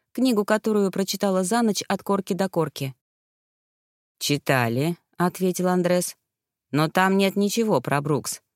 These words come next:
Только про то, как ведьмы появились в этом городе,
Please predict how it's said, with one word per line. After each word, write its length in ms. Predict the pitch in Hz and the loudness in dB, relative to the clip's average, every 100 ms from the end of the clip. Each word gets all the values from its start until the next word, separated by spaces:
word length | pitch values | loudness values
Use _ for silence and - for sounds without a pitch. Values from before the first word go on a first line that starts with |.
| _ _ _ | _ _ _
Только 300 | - 165 - | -2 0 0
про 220 | 160 175 170 | -2 0 0
то, 120 | 165 | 0
как 200 | 170 160 | 0 0
ведьмы 340 | 175 165 170 | 0 2 0
появились 460 | 160 170 170 165 170 | 2 0 2 0 0
в 60 | 170 | -2
этом 260 | 170 185 | 0 -2
городе, 480 | 190 190 117 95 87 | 0 0 0 -4 -10